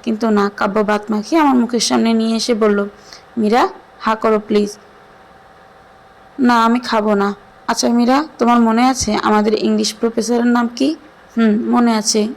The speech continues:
দিলারা মাহবুব।" কথাটা বলার মাঝে কখন যে কাব্যর কথার মাঝে আমি হা করে ভাতটা খেয়েছি মনে নেই। কাব্য ঠিক এভাবে আমি, আমাকে ওর কথা চলে ভাত খাইয়ে দিল,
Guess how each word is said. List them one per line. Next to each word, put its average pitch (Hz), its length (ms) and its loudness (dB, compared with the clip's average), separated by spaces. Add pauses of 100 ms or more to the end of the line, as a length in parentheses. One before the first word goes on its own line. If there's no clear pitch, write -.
দিলারা 220 360 2
মাহবুব।" 208 420 2 (520)
কথাটা 269 320 -2
বলার 262 280 2
মাঝে 254 300 2
কখন 233 280 -2
যে 240 180 0
কাব্যর 226 360 -2
কথার 240 360 0 (500)
মাঝে 240 280 2
আমি 240 180 2
হা 208 220 0
করে 240 240 2
ভাতটা 220 340 -2
খেয়েছি 240 380 0
মনে 208 260 4
নেই। 196 200 0 (380)
কাব্য 208 260 0
ঠিক 208 200 -6
এভাবে 214 320 2
আমি, 247 320 0 (400)
আমাকে 240 420 0
ওর 233 240 4
কথা 233 360 -2 (140)
চলে 233 400 2 (140)
ভাত 214 240 -4
খাইয়ে 214 220 4
দিল, 202 280 -2